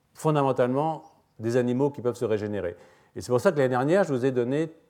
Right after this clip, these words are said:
toute cette histoire de l'évolution de la régénération, c'était pour que vous compreniez que la régénération, c'est pas quelque chose d'aberrant dans un système, au fond, c'est la norme.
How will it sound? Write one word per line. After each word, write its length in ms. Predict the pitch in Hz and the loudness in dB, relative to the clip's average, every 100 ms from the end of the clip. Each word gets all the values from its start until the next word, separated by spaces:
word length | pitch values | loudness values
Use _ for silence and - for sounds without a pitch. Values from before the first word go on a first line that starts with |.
| _ | _
toute 140 | 151 131 | -10 -10
cette 180 | 123 | -12
histoire 300 | 120 - 143 127 | -14 0 0 2
de 80 | |
l'évolution 460 | 113 110 110 104 147 | -2 -4 -6 -6 -4
de 40 | |
la 60 | 120 | -4
régénération, 560 | 104 104 104 117 208 214 | -4 -6 -6 -4 -4 -6
c'était 220 | - 123 | -6 -6
pour 180 | 120 110 | -6 -6
que 180 | 120 | -4
vous 120 | 120 104 | -4 -6
compreniez 400 | 113 123 180 214 | -8 -4 -4 -2
que 160 | 135 - - _ | -2 -4 -16 _
la 140 | 147 | 0
régénération, 560 | 147 131 131 117 - 220 | 2 0 -2 -4 -2 -2
c'est 100 | 185 | -2
pas 140 | 139 | -2
quelque 240 | - 127 127 | -4 -6 -4
chose 180 | 127 120 | -4 2
d'aberrant 480 | 156 143 139 151 | 4 4 4 2
dans 160 | 123 104 | -2 -6
un 60 | 101 | -8
système, 400 | 123 120 220 202 - - - | -6 -2 -2 -4 -14 -16 -6
au 80 | 127 | -2
fond, 180 | 202 | 0
c'est 140 | 196 165 | 2 2
la 100 | 123 | 2
norme. 340 | 123 92 82 | 2 0 -2